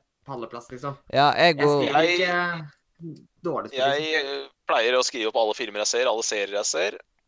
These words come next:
Speaker 3: men jeg har aldri gjort det med se-, spill egentlig før i år. Det første året jeg begynte med spill. Men, eh, det er jo greit å ha litt sånn, jeg liker å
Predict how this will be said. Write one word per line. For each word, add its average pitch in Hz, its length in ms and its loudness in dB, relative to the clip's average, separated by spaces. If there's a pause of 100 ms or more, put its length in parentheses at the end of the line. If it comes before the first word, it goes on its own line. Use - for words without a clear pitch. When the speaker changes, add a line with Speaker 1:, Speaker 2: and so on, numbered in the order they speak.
Speaker 3:
men 147 80 -10
jeg 151 60 -2
har 156 120 2
aldri 135 200 2
gjort 110 120 -8
det 123 80 -8
med 123 80 -6
se-, 104 340 -4
spill 107 240 -10 (140)
egentlig 107 200 -8
før 101 140 -6
i 98 40 -4 (100)
år. - 40 -10 (140)
Det - 100 -16
første 117 220 -6
året 101 140 -2
jeg 110 80 0
begynte 101 180 -8
med 104 80 -8
spill. - 180 -10 (200)
Men, 113 240 -8
eh, 110 340 -2
det 110 60 -2
er 110 140 2
jo 123 60 -4
greit 104 200 0
å 110 260 2
ha 101 80 2
litt 101 100 -10
sånn, 101 220 -8
jeg 117 140 -8
liker 131 180 -8
å 139 420 0